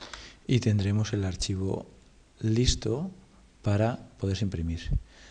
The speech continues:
Recordamos, confirmamos que tenemos puesta las preferencias de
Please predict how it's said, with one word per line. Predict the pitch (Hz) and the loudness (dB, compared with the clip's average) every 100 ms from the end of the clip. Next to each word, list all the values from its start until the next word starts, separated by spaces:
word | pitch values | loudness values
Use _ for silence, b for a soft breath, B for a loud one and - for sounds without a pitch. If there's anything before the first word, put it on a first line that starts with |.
| B | B
Recordamos, | - 92 92 92 104 117 120 | 0 2 2 2 4 2 2
confirmamos | 101 95 95 98 104 107 | -2 0 0 0 0 -2
que | - 98 101 | -2 -2 -2
tenemos | - 90 92 95 | -2 -2 -2 -4
puesta | - 95 92 - 104 - - - | -4 -4 -4 -4 -6 -8 -20 -10
las | 98 95 95 | -6 -4 -6
preferencias | - 98 92 92 92 90 98 95 - B B B B _ | -6 -6 -4 -4 -4 -4 -4 0 -2 B B B B _
de | - 95 92 95 | -4 -2 -2 -2